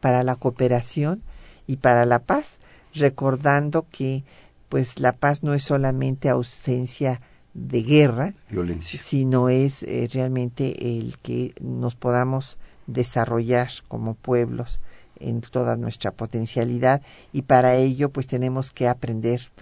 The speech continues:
Speaker 1: a convivir con el otro, con el diferente.
Speaker 2: A respetarnos,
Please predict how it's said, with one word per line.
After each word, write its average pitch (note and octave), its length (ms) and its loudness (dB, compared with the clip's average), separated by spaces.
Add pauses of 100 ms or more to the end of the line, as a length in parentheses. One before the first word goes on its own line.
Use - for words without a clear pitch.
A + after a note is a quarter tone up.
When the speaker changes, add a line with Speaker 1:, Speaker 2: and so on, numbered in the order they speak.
(180)
Speaker 1:
a C3 140 0
convivir B2 560 -2
con B2 220 -2
el A#2 160 2
otro, - 340 -2 (240)
con G#2+ 180 -4
el G#2 140 -4
diferente. G#2+ 600 -8 (180)
Speaker 2:
A G#2+ 100 -6
respetarnos, F#2 960 -4